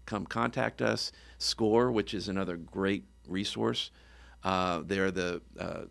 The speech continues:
Society for Retired Executives. Um,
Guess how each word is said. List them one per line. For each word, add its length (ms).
Society 480
for 380
Retired 480
Executives. 760
Um, 400